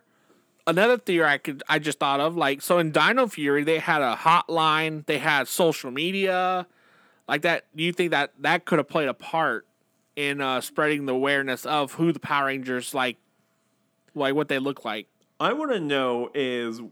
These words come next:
Speaker 2: how, how, like, the, the normal people feel about the suit, re-, like, different teams and different revisions
Speaker 1: Mm-hmm.
Speaker 2: and stuff like that.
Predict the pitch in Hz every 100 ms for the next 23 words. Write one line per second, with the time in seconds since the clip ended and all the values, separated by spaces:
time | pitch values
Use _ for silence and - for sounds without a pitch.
0 | _ _ - 156 170 175 139 - 170 156
1 | 151 143 117 117 123 127 139 135 139 131
2 | 110 - 127 123 120 - 113 - 147 117
3 | 123 113 120 139 - 123 - 117 120 170
4 | 196 - _ _ _ 131 123 123 101 110
5 | 113 117 123 139 135 143 131 147 143 -